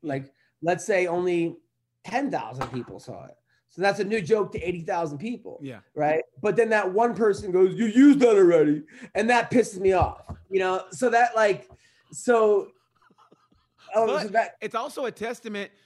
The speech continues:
Speaker 1: to having fans. If somebody,
Speaker 2: Yeah.
Speaker 1: if somebody knows that you did that, then it's like, that's pretty good that they're following you that way. I mean, that's good for you then.
Speaker 2: It is, but then I'm like, "Fuck, all right." So then I'm like, "Right,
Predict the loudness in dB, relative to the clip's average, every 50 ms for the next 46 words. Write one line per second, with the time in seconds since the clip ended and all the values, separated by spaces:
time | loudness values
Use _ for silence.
0 | _ -16 -14 -10 -10 -10 -10 -12 -12 -12 -12 -10 -10 -12 -14 -16 -18 -20 -20 _
1 | _ _ _ _ _ _ _ _ -18 -18 -16 -14 -12 -10 -8 -6 -2 0 0 0
2 | 0 -2 -4 -8 -10 -8 -6 -8 -8 -8 -10 -14 -14 -12 -12 -10 -8 -8 -8 -8
3 | -10 -12 -12 -8 -8 -8 -8 -10 _ _ _ _ _ _ -14 -10 -8 -8 -8 -10
4 | -12 -10 -8 -8 -8 -8 -8 -10 -10 -10 -10 -12 -12 _ -8 -8 -6 -6 -8 -8
5 | -8 -8 -8 -8 -10 -10 -12 -12 -12 -14 -14 -14 -14 -12 -12 -10 -10 -10 -10 -12
6 | -14 _ -20 -16 -14 -14 -14 -14 -14 -14 -12 -12 -10 -8 -8 -6 -2 0 4 6
7 | 6 6 6 4 0 -2 0 0 0 2 2 2 2 0 -2 -2 -6 _ _ -20
8 | -20 _ _ _ 0 0 0 0 2 2 4 4 4 2 0 -4 -2 0 2 2
9 | 2 2 0 0 0 0 0 0